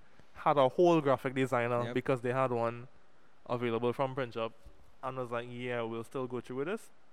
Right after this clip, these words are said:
Speaker 1: Okay, sure. It's
Speaker 2: I
Speaker 1: our
Speaker 2: don't
Speaker 1: bag.
Speaker 2: question it anymore. Back in the day, I'd be like, "Nah, that's real crap. I, I don't think we should print that." But at the end of the day, they paying you to
Speaker 1: Yeah,
Speaker 2: just
Speaker 1: they
Speaker 2: print.
Speaker 1: paying you to do our job.
Speaker 2: Yeah, just, just do the job. You can suggest, like, tweaks if you want and
Speaker 1: Yeah.
Speaker 2: changes, but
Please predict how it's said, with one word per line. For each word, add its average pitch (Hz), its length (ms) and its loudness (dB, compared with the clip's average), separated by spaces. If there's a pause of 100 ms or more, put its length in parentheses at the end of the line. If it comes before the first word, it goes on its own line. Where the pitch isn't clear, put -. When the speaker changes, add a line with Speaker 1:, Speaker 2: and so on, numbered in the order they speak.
(340)
Speaker 1:
Okay, 127 320 -6
sure. 110 280 -10 (220)
It's 131 140 -4
Speaker 2:
I 131 40 2
Speaker 1:
our 123 60 6
Speaker 2:
don't 123 80 4
Speaker 1:
bag. 120 120 6
Speaker 2:
question 117 300 0
it 135 140 -8
anymore. 117 420 -8 (160)
Back 123 180 -6
in 180 100 -2
the 175 100 -2
day, 175 120 -2
I'd 170 140 -2
be 170 60 -4
like, 165 200 -4
"Nah, 262 400 -6
that's 240 180 0
real 226 340 -2
crap. 226 320 -2
I, 160 260 -2
I 170 120 -4
don't 175 200 -6
think 180 220 -4
we 170 100 0
should 165 200 -2
print 156 260 -2
that." 104 160 -6 (580)
But 143 280 2 (220)
at 127 100 -2
the 156 100 0
end 175 140 0
of 185 80 2
the 180 60 -4
day, 160 160 2
they 139 100 -2
paying 151 260 -2
you 143 220 -6
to 160 320 -4
Speaker 1:
Yeah, 123 320 4
Speaker 2:
just 151 180 -2
Speaker 1:
they 139 100 6
Speaker 2:
print. 135 200 2
Speaker 1:
paying 156 140 6
you 151 60 6
to 170 100 4
do 175 80 8
our 170 100 8
job. 117 220 2 (240)
Speaker 2:
Yeah, 175 260 -4
just, 156 220 -6 (140)
just 165 220 -6
do 165 100 -2
the 165 60 -4
job. 147 280 -4 (180)
You 147 80 -4
can 190 140 2
suggest, 190 560 -2
like, 160 240 -6
tweaks - 400 -6
if 147 80 -8
you 135 120 -4
want 117 300 -6
and 113 220 -8
Speaker 1:
Yeah. 110 160 -2
Speaker 2:
changes, 104 440 -8
but 98 140 -14